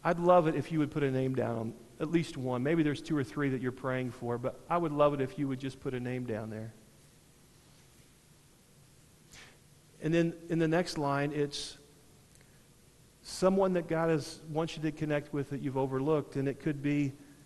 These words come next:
again, a neighbor or a coworker, somebody that maybe you walk by but you don't really know them. It could be somebody in the store. It could be a gas station that you see every day where you go in and pick up your, your coffee. And maybe you don't even know their name, and maybe you just list, like, "This is the place."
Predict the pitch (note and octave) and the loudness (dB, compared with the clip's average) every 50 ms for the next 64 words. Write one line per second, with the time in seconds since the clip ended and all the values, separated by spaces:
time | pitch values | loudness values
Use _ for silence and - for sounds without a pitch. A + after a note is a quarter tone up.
0 | - - - - - - - - - - C#3 C3 E3 E3 D3 C#3 C3+ C#3 C#3 D3 | -20 -20 -20 -20 -20 -20 -20 -14 -10 -8 -4 0 0 2 2 2 2 2 2 0
1 | D3+ C#3+ D3 D3+ D3 C#3+ C3 C3 - - D3 C#3+ D3 D3 C#3+ C#3+ - - F3 F3+ | 0 0 0 0 2 2 0 0 0 0 0 2 2 0 -2 -2 -4 -4 0 2
2 | E3+ E3+ E3+ D3+ D3+ C#3+ - E3 D#3+ D#3+ D#3+ D#3 D#3+ D#3 D3+ D3 C#3+ D3 D3 D3+ | 2 4 4 4 4 2 2 0 -2 0 2 0 0 0 0 0 2 4 4 4
3 | D3+ D3+ D3+ D3+ D3 D3 D3 D#3 D3+ - D3 D3 D3+ D#3 D#3+ E3 D#3 D#3 D3 C#3+ | 4 4 4 4 6 6 4 2 -2 -2 0 0 0 0 0 0 0 0 0 0
4 | C#3 C#3 D3 D3 D3 D3+ D#3 D#3 D3 - D#3+ D#3 D#3+ - - E3+ D3+ D3+ D3+ D3+ | 0 0 0 0 0 0 0 -2 -2 0 0 0 0 0 0 2 4 4 4 4
5 | D3+ D3+ D3 D3 C#3 - - - D3+ D3+ D3+ D#3 D#3 D#3 D3+ D#3 D3 C#3 D3 D3 | 4 2 0 -2 -4 -6 -4 -2 0 2 2 2 2 0 0 -2 -4 -2 0 0
6 | C#3+ C#3 C3 C#3+ C3+ D3 D3+ D3 - - C#3+ C#3+ D3 D3 - - D3+ D3 C#3+ - | 0 0 0 0 0 0 0 -2 -2 -2 -2 0 -2 -2 -4 -6 -4 -4 -4 -6
7 | D3+ C#3+ - - D3+ D3+ D3 D3 D3 D3+ C#3+ D3+ D3 D3+ D3+ C#3+ D3 C#3+ C#3 C3+ | -6 -8 -6 -4 -2 0 0 0 -2 -2 -2 0 0 0 0 0 -2 -2 -2 -2
8 | C#3+ D3 C#3+ D3 D3 D3 C#3 - D3+ - D3+ C#3+ C#3 - C#3 C3+ C3+ - - - | -2 -2 0 0 -2 -4 -4 -6 -6 -2 -2 -4 -4 -4 -6 -6 -6 -6 -8 -18
9 | - - - - - - - - - - D#3+ D3+ D3+ D#3+ D3+ - E3+ E3 D#3+ D#3+ | -20 -20 -20 -20 -14 -8 -6 -6 -2 0 2 4 4 4 2 0 0 0 0 0
10 | D3+ C#3+ - - - - - - - - - - - - D3+ F3 F#3+ G3+ G3 G3+ | -2 -4 -10 -16 -20 -20 -20 -20 -20 -20 -20 -10 -4 2 4 6 6 6 6 4
11 | G#3 F3+ G3+ G3+ G#3 G3 F3+ F#3+ F3+ F3 F3 F3+ E3+ E3 D#3 D#3 E3 E3 D#3+ C#3 | 6 6 8 6 6 4 4 4 6 6 6 6 6 4 4 4 4 4 4 4
12 | C3 C3 D3 D3+ E3+ F3 F3+ E3 D#3+ C#3+ D3+ D#3+ - - - D3+ D#3 D3+ C3 - | 4 4 4 4 4 4 4 2 2 2 2 -2 -2 0 2 4 4 4 4 2
13 | - - - - - - - - C#3+ C#3+ C#3 C3 - D3 D3+ D#3+ - - D3+ C3 | -4 -10 -12 -16 -16 -14 -6 0 2 2 2 2 0 -2 -2 0 2 0 -2 0
14 | B2 C3+ C3+ - - C#3+ C#3 B2+ A#2 A2 G#2 - - - - - - - | 0 -4 -4 -2 2 2 4 4 4 0 -2 -6 -8 -10 -10 -10 -12 -14